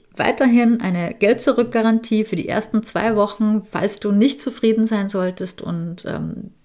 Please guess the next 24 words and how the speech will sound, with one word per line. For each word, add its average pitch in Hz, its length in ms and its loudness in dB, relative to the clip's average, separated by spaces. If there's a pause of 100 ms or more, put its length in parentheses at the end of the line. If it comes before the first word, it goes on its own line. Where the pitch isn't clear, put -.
(100)
der - 120 -2
Kurs 247 320 4
nicht 247 260 4
deinen 226 160 2
Erwartungen 196 520 -2
entsprechen 180 440 -6
sollte, 175 320 -2
dann 175 240 -6 (400)
kannst 202 300 -4
du 196 40 -2
natürlich 180 540 -2
jederzeit 185 640 -4
zurücktreten 226 840 0
in 196 120 0
den 196 100 0
ersten 185 400 -4
beiden 175 300 -4
Wochen. 175 400 -4 (560)
Und 170 520 0 (460)
ich - 220 -6
würde 202 180 4
mich, 185 260 0
wie 196 120 0
gesagt, 185 480 -2